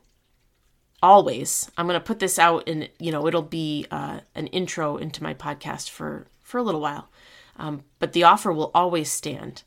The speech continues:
Record yourself, uh, on a voice recording app, take the file and send it to me via email at on the hard days at gmail dot com. And I will do a quick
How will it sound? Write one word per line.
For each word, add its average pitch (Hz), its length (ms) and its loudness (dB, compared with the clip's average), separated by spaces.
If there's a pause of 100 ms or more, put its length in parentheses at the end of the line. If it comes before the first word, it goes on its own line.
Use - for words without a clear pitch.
(800)
Record 269 480 0
yourself, 180 720 -2 (540)
uh, 147 260 -2
on 185 160 4
a 226 40 0
voice 190 300 -2
recording 165 380 -4
app, 151 260 -2 (440)
take 226 220 -6
the 269 60 -4
file 160 480 2
and 143 160 -6
send 208 360 -2
it - 120 -8
to 202 120 -4
me 185 120 -4
via 156 280 -2 (100)
email 220 580 0 (140)
at - 180 -8
on 165 200 -2
the 170 60 -6
hard 160 260 -4
days 151 400 -6
at 151 120 -10
gmail 156 480 -4
dot 156 220 -6
com. 147 320 -12 (920)
And 165 120 0
I 170 100 6
will 170 120 2
do 170 160 0
a 156 40 2
quick 254 340 -2